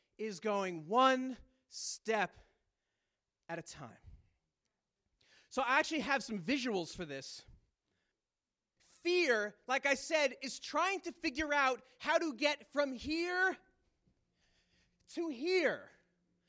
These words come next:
If he put the path in front of you to the vision, there would be no reason for faith. There would be no reason for trust. Decision time.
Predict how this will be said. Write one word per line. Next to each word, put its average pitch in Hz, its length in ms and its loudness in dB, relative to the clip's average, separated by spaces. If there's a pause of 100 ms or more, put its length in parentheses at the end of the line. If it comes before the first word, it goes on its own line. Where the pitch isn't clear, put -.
(160)
If 233 120 -10
he 349 180 -2
put 359 300 -4
the 359 80 -10
path 294 420 0 (220)
in 285 140 -4
front 339 320 -2
of 277 120 -10
you 277 280 -2 (220)
to 294 100 -10
the 269 120 -10
vision, 220 540 -4 (260)
there 311 260 0
would 320 180 -2
be 277 180 -2
no 311 500 6 (200)
reason 240 640 0 (200)
for 226 400 6 (100)
faith. - 600 0 (1800)
There 311 200 2
would 311 140 0
be 285 160 2
no 320 560 6 (140)
reason 254 720 0 (220)
for 254 220 4
trust. - 680 0 (2500)
Decision 277 520 2
time. 226 760 4